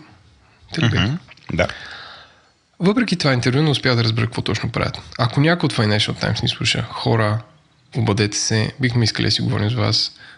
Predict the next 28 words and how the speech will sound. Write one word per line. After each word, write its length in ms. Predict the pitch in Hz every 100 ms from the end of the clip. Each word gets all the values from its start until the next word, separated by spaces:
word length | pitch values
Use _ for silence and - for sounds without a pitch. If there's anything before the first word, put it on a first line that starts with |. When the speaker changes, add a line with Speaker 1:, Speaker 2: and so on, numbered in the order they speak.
| -
Speaker 1:
Не 80 | 131
разкажете 380 | 113 139 143 113
какво 140 | 123
точно 280 | 120 110 113
правите 260 | - - -
тук, 140 | -
защото 300 | 127 120 -
на 60 | 110
мен 140 | 113
лично 220 | 120 -
ми 60 | 110
е 20 |
интересно. 400 | 110 120 117 - - _ _ -
И 40 |
те, 120 | - 143
Водо, 240 | 120 113
интересно 380 | 107 117 113 117
ли 60 |
ти? 140 | 117 - - _ - _ _
Знаеш 280 | 113 131 156
ли 40 | 143
нещо 200 | 113 -
повече 280 | 104 104
от 80 | 117
мен? 160 | 98 113 - - - - - - -
Speaker 2:
А, 260 | 82 110 117
не, 580 | 117 113 90 87 120 151
но 240 | 131 123